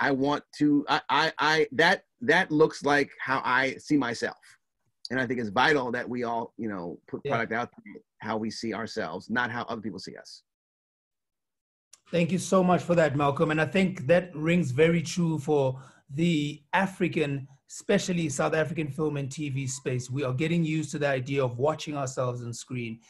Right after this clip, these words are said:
Speaker 2: seeing ourselves as those iconic leading characters and heroes. And by virtue of that, um,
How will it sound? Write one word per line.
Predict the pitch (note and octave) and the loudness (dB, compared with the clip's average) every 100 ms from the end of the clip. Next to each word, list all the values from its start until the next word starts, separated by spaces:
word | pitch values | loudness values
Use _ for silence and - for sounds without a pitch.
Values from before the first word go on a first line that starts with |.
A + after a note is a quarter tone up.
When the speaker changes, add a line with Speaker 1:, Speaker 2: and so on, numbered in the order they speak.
| _ | _
Speaker 2:
seeing | - - F3 E3+ | -10 -2 0 2
ourselves | D3+ C#3 C#3 C3 B2 | 0 -2 -2 0 -2
as | B2 A#2+ | -4 -6
those | C3 B2+ B2+ | -4 -4 -4
iconic | B2 B2 - D3+ D3 C3+ _ _ _ - | -6 -6 -6 -4 -4 -6 _ _ _ -8
leading | C#3 D#3 D#3 D#3 _ _ _ - D#3 D3+ C3+ | -4 -4 -6 -14 _ _ _ -8 -4 -4 -2
characters | C3+ B2+ B2+ A#2 | 0 0 -2 -8
and | A2 | -8
heroes. | A#2 A2+ A2 | -6 -6 -8
And | G#2+ C3 | -8 -4
by | C3+ | -2
virtue | A#2+ D3+ E3 E3 | 0 0 0 -2
of | A#2+ | 0
that, | D#3+ C#3 - _ _ _ _ | 2 2 -2 _ _ _ _
um, | C3 C#3+ B2+ C3 | 0 0 0 -4